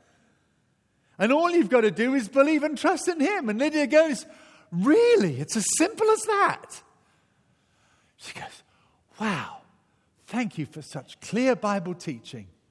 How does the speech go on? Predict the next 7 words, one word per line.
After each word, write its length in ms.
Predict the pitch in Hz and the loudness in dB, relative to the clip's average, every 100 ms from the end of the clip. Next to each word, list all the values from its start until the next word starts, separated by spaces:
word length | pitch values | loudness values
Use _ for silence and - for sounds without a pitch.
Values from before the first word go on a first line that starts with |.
| _ _ _ _ _ _ _ | _ _ _ _ _ _ _
And 100 | 311 | -18
she 100 | 220 | -10
becomes 320 | 175 160 151 214 | -8 -6 -8 -10
a 40 | |
Christian. 400 | - 339 - - _ _ _ _ _ _ _ _ _ _ _ - | -12 -14 -14 -20 _ _ _ _ _ _ _ _ _ _ _ -16
Nothing 400 | 139 139 - 214 | -4 -4 -2 -6
dramatic. 720 | 285 302 269 269 311 - - | -6 -2 -2 -2 -8 -10 -20